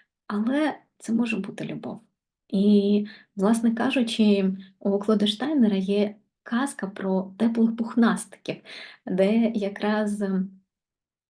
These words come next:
в такій дуже ніжній манері, а, йде мова про ось ці, е, погладжування і про те, як, як люди можуть просто доторкатися серцями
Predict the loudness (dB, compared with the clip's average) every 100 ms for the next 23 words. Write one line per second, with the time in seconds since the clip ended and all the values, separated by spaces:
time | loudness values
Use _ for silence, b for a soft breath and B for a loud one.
0 | -16 -8 -6 0 2 2 0 2 4 2
1 | 2 -4 -6 -8 -6 -4 -4 -6 -6 B
2 | B B -6 -2 0 0 0 0 0 -2
3 | -6 -8 -12 -12 -10 -12 -12 -14 -12 -10
4 | -8 -8 -8 -6 -6 -6 -4 -4 -2 -2
5 | -2 0 0 -2 -6 -8 -8 -4 -6 -4
6 | -6 -4 -2 -2 -2 -6 b b b -6
7 | -2 0 2 0 0 -2 -2 -4 -4 -8
8 | -6 -4 -4 -6 B B -2 0 0 -2
9 | 0 -2 -2 -6 -8 -10 -12 -4 0 2
10 | 4 2